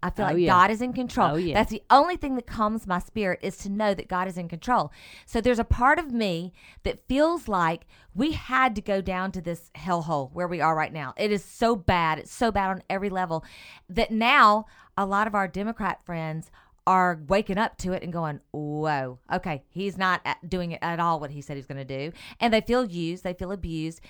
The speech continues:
Speaker 1: So it's like, okay, if we had to hit rock bottom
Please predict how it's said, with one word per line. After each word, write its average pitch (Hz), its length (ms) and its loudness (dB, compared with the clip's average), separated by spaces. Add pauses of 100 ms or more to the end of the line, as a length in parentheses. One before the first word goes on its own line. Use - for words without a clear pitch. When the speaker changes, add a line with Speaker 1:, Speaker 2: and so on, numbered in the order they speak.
(180)
Speaker 1:
So 247 140 0
it's 233 120 0
like, 233 140 0
okay, 185 460 -4 (200)
if - 160 -6
we 285 180 -4
had 320 180 -4
to 269 80 -4
hit 220 240 -6
rock 233 400 2 (160)
bottom 185 520 -4